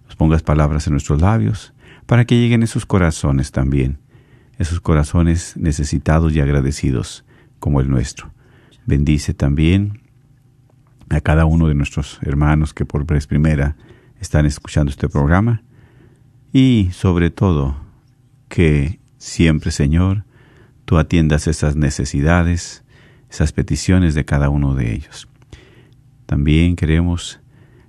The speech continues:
encomendar a ti, Madre Teresita Buena, sobre todo a cada uno de los matrimonios, para que sigas intercediendo. Tú que eres la abogada por excelencia, tú que eres la intercesora también en las cosas difíciles e imposibles,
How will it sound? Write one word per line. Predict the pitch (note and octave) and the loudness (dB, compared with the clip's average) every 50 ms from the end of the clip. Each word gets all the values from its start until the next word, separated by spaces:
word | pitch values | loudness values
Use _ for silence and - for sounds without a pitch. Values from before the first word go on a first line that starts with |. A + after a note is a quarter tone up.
| _ | _
encomendar | - F#2+ F#2 - G#2 G2 G2+ F#2 F#2 G2+ G2+ F#2+ F2 D#2 - - | -4 0 2 2 2 4 2 2 4 4 2 2 2 -2 -4 -4
a | - D2+ | -4 -4
ti, | C#2+ - - F2 E2+ | -2 0 0 2 2
Madre | D#2 D2 D2 D2 C#2+ | 2 2 0 0 -2
Teresita | - D#2+ D2+ D2 - - F2 - - D2+ | -4 -4 -4 -4 -4 -4 -4 -2 0 0
Buena, | D2+ E2+ G2 G2+ G2+ G2+ A2 A2 B2 - - - - - - - - - - _ _ _ _ | 0 2 2 2 2 2 0 0 -2 -4 -10 -20 -20 -20 -20 -20 -20 -20 -20 _ _ _ _
sobre | _ - - G2+ F2 E2 E2+ E2+ | _ -6 -2 0 2 2 2 2
todo | - - F#2 F2+ F2+ | 2 2 2 2 2
a | F2 | 2
cada | - - F2 E2+ E2+ | 2 2 2 2 2
uno | E2 E2+ F2+ E2+ E2+ | 2 2 2 2 2
de | F2 F2+ F2 | 2 2 0
los | F2 D#2+ D2+ | 0 0 0
matrimonios, | D#2+ D#2 D2+ - D#2+ D2+ C#2 B1 B1 A#1 - - - - | 0 0 0 0 0 -2 0 0 -2 -2 -4 -6 -10 -8
para | - - D2+ D#2+ D2+ | -4 -2 -2 -2 -2
que | - D#2 | -2 -2
sigas | - F2+ E2+ E2 E2 - | 0 0 2 2 0 0
intercediendo. | E2 D2 C#2 - D2+ D2 - D2+ D2 D#2 F#2 G2+ G2 F2 D2+ C#2+ - _ _ _ - - - - _ _ _ | -2 -2 -2 -2 -4 -2 0 0 2 2 2 2 2 0 -2 -4 -8 _ _ _ -20 -20 -20 -20 _ _ _
Tú | - D#2+ | -6 -2
que | - - | 0 2
eres | E2 E2+ D#2+ | 2 2 2
la | D#2+ | 2
abogada | D#2 D2+ D2+ D2 D#2 D#2 D#2 D#2 D2+ | 2 2 0 0 2 2 2 2 0
por | - D#2 D2+ | 0 -2 -2
excelencia, | C2+ - - D#2 D#2+ G#2+ A2+ G#2+ F#2+ - - - - - _ - - - - - - | -2 -2 -2 -2 0 0 0 0 -2 -4 -6 -8 -8 -8 _ -16 -20 -20 -20 -8 -4
tú | - - - | -4 -2 0
que | - | 2
eres | F#2+ E2+ E2+ | 2 2 2
la | F2+ | 2
intercesora | F2 D#2+ - E2+ D#2 D#2+ D2 - - F#2 F2 E2+ D#2+ | 2 2 0 0 -2 -2 -2 -2 0 0 0 0 0
también | - D2+ D2+ D2+ E2 E2 F2 F#2+ A2+ A#2 - _ _ - - - - - _ _ | 0 0 0 2 2 2 2 2 0 -4 -8 _ _ -20 -20 -20 -20 -20 _ _
en | - D#2+ D2+ | -6 -4 -2
las | D2+ D2+ - | -2 -4 -4
cosas | - - E2 D#2+ D#2+ D#2 | -4 -4 -2 -2 -2 0
difíciles | D#2 D#2 D2 - D#2+ D2+ - - D2+ D2 C2+ - | 0 0 0 0 0 0 0 0 0 0 0 0
e | C#2 | 0
imposibles, | C#2 C#2 - - C#2+ D2 - - B1 B1 B1 B1 B1+ B1 - - - | -2 -2 -2 -4 -6 -6 -4 -4 -2 -2 -2 -2 -4 -4 -6 -8 -14